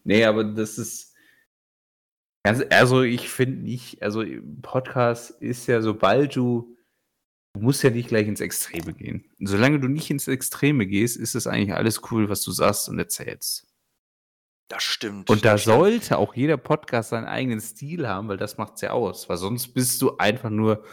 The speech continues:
Speaker 1: würde den Podcast irgendwie nachmachen, wäre eine Kopie vom Podcast und das wäre echt langweilig.
Speaker 2: Das stimmt.
Speaker 1: Oder eine Kopie vom Hackmoped hier. Wie heißt die noch?
Speaker 2: Ach, gemischtes Hack.
Speaker 1: Ja,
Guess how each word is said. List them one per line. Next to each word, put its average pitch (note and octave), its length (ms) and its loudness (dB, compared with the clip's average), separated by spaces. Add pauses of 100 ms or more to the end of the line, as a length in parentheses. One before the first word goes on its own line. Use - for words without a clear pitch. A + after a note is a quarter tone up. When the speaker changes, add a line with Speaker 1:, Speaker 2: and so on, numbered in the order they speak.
(600)
Speaker 1:
würde B2+ 140 6
den B2+ 260 4
Podcast C#3 540 0
irgendwie A#2+ 200 -2
nachmachen, D3+ 560 0
wäre C3 180 0
eine A#2+ 180 -2
Kopie - 360 -12
vom A2 200 -8
Podcast G2 600 -4
und - 100 -10
das - 120 -8
wäre G#2 140 4
echt D#2+ 200 -2
langweilig. - 640 -12 (380)
Speaker 2:
Das - 140 -12
stimmt. - 340 6
Speaker 1:
Oder C3 120 10
eine B2+ 160 2
Kopie C3 420 -8
vom A2+ 680 -2 (2000)
Hackmoped G2+ 640 2
hier. F#2+ 380 -4 (520)
Wie A2+ 80 -10
heißt B2 160 -8
die B2 60 2
noch? B2+ 160 2 (960)
Speaker 2:
Ach, D#3 340 4
gemischtes D#3 540 0
Hack. E3 340 -6
Speaker 1:
Ja, F#2+ 480 2